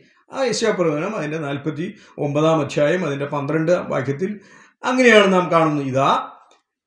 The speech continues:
ഇവർ ദൂരത്ത് നിന്നും, ഇവർ വടക്ക് നിന്നും, പടിഞ്ഞാറ് നിന്നും, ഇവർ സിനീം ദേശത്ത് നിന്നും വരുന്നു. അപ്പൊ സിനീം ദേശക്കാർ എന്ന് പറഞ്ഞാൽ അത് പഴയ ഇന്നത്തെ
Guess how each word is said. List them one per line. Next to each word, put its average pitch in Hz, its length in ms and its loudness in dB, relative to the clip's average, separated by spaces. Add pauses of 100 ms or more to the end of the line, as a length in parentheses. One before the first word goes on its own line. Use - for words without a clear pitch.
(100)
ഇവർ 160 200 4
ദൂരത്ത് 285 680 0
നിന്നും, 202 280 -2 (360)
ഇവർ 180 280 0
വടക്ക് 208 360 0
നിന്നും, 208 560 -4
പടിഞ്ഞാറ് 262 560 6
നിന്നും, 180 380 -2 (460)
ഇവർ 220 200 0
സിനീം 226 800 -2
ദേശത്ത് 226 540 -2
നിന്നും 151 460 -6
വരുന്നു. 139 440 0 (1120)
അപ്പൊ 175 160 0 (260)
സിനീം 233 460 0
ദേശക്കാർ 156 520 0
എന്ന് 107 140 -8
പറഞ്ഞാൽ 113 360 -6 (720)
അത് 139 140 0
പഴയ 139 320 -4 (140)
ഇന്നത്തെ 170 360 -2